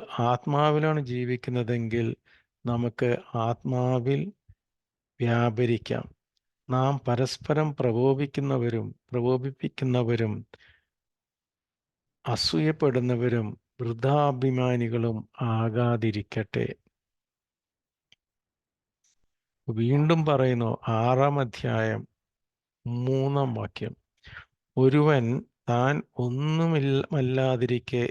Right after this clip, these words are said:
എന്തോ ആണെന്ന് ഭാവിക്കുന്നെങ്കിൽ അവൻ തന്നെ തന്നെ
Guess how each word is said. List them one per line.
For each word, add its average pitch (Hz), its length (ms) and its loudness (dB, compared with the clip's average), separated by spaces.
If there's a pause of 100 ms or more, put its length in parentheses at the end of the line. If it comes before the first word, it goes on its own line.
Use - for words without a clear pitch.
എന്തോ 123 380 0 (160)
ആണെന്ന് 127 540 0
ഭാവിക്കുന്നെങ്കിൽ 117 1120 -2 (720)
അവൻ 123 320 2
തന്നെ 131 500 0
തന്നെ 127 420 0